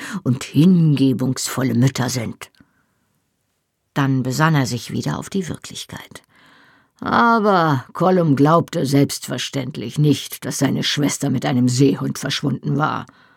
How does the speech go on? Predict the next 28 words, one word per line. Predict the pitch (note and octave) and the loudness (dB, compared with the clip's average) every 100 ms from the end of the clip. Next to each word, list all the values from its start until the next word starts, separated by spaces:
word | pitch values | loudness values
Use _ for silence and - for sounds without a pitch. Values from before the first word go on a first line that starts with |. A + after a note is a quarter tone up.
| _ _ - | _ _ -2
Und | - D3+ | 0 2
das | C#3 | 2
sagte | D3+ C#3 C3+ | 2 0 -2
er | C3+ C#3 | -4 -2
auch. | C3 - - _ _ _ _ _ _ - | -4 -6 -20 _ _ _ _ _ _ -4
Also | E3 C3+ D3 - - _ _ _ | -2 -2 -6 -10 -12 _ _ _
hat | F#3 D#3 | -2 0
er | F3 - | 2 2
einen | F#3+ F#3+ F#3+ | 4 2 2
Gast | F#3 E3 - | 0 -2 -2
nach | F#3 D#3 | 0 0
dem | F#3 | 0
anderen | E3 D#3+ C3 B2+ | 2 2 2 0
zu | - C#3+ | -4 -6
sich | C3 B2 | -6 -6
gerufen | D#3+ D3+ E3 D3+ E3 | -6 -4 -4 -4 -6
und | C#3 B2 | -4 -4
sie | C3+ C#3 - - | -2 -4 -6 -2
alle | E3 E3+ D#3+ D#3 D3+ D3 C#3+ | 2 2 2 0 0 0 -2
gefragt, | C#3 C#3+ B2+ - - C#3 D3+ D3 C#3+ - - - - - | -4 -6 -6 -10 -8 0 2 2 -2 -10 -20 -20 -20 -6
wer | C#3 F3 F#3 G3 G3+ - | 2 4 4 4 0 0
einen | - D3+ D3+ C3+ B2 | 2 2 4 2 0
Mann | C#3+ E3+ D#3 C3+ | 2 2 0 0
kannte, | D3 D3 C#3+ C3+ D3 - | 0 2 2 0 -4 -4
auf | C3 - | -6 0
den | C#3 C#3 A#2 | 4 4 2
diese | A#2+ A2+ B2+ | 0 0 -2
Beschreibung | C3+ C#3+ - - C3 B2 A#2 - | -4 -6 -4 -2 0 0 -2 -6